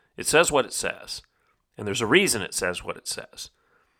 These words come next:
So if you go to my Facebook and you see that that particular post of mine is fact-checked, that's one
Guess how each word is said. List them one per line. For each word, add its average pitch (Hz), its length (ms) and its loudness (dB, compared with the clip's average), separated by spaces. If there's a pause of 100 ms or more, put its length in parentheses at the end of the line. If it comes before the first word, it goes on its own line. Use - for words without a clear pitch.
(1300)
So - 120 -2
if 110 80 2
you 113 60 -4
go 156 100 10
to 151 60 6
my 135 140 6
Facebook 131 540 4
and 107 140 -2
you 98 80 -4
see 127 200 2
that 104 220 0
that - 400 4
particular 104 500 -2
post 117 440 4
of 98 160 -6
mine 90 260 -2
is 95 160 -4
fact-checked, - 1120 -2 (880)
that's 147 260 2
one 135 320 2